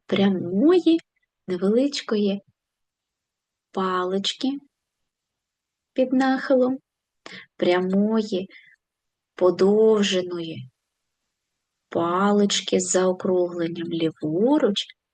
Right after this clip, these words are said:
та двох крапочок, дві-, двох цяточок. Починаємо ми писати велику букву «Ї», так само, як і велику букву «І». Розпочинаємо з носика.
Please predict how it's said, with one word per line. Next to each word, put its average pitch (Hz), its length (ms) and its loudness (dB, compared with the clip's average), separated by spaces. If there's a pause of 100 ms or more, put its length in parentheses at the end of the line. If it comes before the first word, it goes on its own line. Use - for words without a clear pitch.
та 160 180 -2
двох 247 640 2
крапочок, - 1120 -2 (280)
дві-, - 340 -2
двох 196 420 -2
цяточок. - 760 -10 (1300)
Починаємо 370 600 2
ми 208 180 0
писати 190 600 -2
велику 208 600 2
букву 190 560 -2
«Ї», 160 840 -2 (500)
так 539 240 2
само, 359 340 4
як 214 280 0
і 214 40 0
велику 226 460 2
букву 233 560 2 (380)
«І». 190 260 2 (800)
Розпочинаємо 165 840 0
з 440 100 -6
носика. 262 560 0